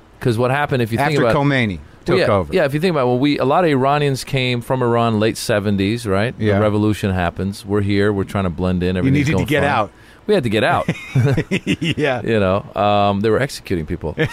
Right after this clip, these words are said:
Speaker 1: So we left. That's usually a sign like, "Okay, I think it's time to go."
Speaker 2: <laughs> How old were you?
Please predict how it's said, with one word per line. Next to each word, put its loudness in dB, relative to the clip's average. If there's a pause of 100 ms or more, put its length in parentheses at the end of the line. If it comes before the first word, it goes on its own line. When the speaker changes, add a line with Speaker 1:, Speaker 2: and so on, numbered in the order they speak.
(120)
Speaker 1:
So 0
we 0
left. -2
That's -2
usually 2
a 2
sign 0
like, 0
"Okay, 0
I 0
think 2
it's -2
time 0
to -2
go." 0
Speaker 2:
<laughs> -20
How 0
old 2
were -2
you? 0